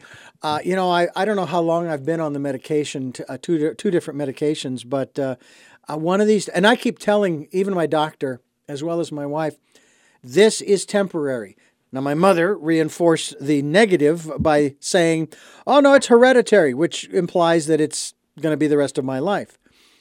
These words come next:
Speaker 2: I don't think so, Tim. Uh, it
Speaker 1: Hmm.
Speaker 2: doesn't have to be. Nothing. I had type two diabetes three years ago.
Speaker 1: Hmm.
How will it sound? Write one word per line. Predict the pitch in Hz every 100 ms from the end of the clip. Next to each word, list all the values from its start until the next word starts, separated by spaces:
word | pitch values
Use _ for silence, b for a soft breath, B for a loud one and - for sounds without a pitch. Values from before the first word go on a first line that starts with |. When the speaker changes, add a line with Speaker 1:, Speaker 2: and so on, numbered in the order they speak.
| b b _ _ _
Speaker 2:
I | 170 185
don't | 185 -
think | 208
so, | 208 143
Tim. | 123 160 170 196 b b b b _
Uh, | 151 151
it | 185
Speaker 1:
Hmm. | 175
Speaker 2:
doesn't | 226 233 247 - - -
have | 247 233
to | -
be. | 147 123
Nothing. | 160 247 254 185 135 B B
I | 233 269
had | 262 185
type | 214 220
two | - 214
diabetes | 202 190 190 185 247 175 -
three | - 190
years | 185 214 220
ago. | 151 107 - _ _ _ _ -
Speaker 1:
Hmm. | 131 123